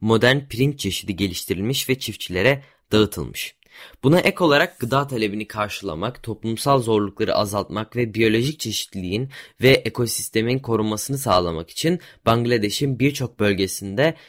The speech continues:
yüzen tarım uygulamalarına başlanmış.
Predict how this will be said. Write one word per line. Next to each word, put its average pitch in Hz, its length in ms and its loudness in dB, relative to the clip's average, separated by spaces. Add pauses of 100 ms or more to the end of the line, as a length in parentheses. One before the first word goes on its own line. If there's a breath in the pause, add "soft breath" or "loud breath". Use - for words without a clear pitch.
(140 loud breath)
yüzen 135 440 2
tarım 117 400 -2
uygulamalarına 101 800 -2
başlanmış. - 640 -8